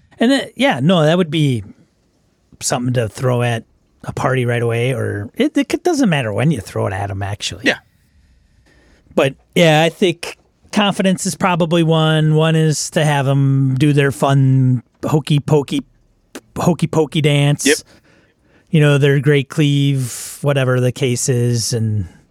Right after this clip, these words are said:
Speaker 1: yeah, okay, do your super fancy moves and make it look cool.
Speaker 2: I mean, you look back at the old X-Men comics, Colossus and Wolverine had the fastball special.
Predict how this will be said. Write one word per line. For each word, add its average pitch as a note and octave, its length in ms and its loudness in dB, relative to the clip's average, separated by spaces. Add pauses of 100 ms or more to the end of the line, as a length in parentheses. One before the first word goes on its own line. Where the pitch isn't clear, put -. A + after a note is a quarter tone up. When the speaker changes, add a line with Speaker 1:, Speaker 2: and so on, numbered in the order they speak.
(480)
Speaker 1:
yeah, C3+ 160 0
okay, G#2+ 400 -4
do D3 140 0
your D3 200 2 (180)
super B2+ 360 -4
fancy A#2 600 -4
moves A2 600 -2 (680)
and C3+ 220 2
make C#3 220 2
it C#3 80 0
look C#3+ 160 2
cool. B2+ 680 2 (760)
Speaker 2:
I - 20 -8
mean, C3+ 220 0
you C3 140 -2
look A#2+ 280 -6
back A2 200 -2
at G#2+ 60 -10
the G2+ 80 -4
old G2 120 -4
X-Men F#2+ 360 -6
comics, D#2+ 340 -8
Colossus G2+ 440 -4
and E2+ 120 -8
Wolverine E2+ 320 -6
had D#2+ 120 -10
the D2 60 -14
fastball C#2+ 460 -6
special. - 440 -8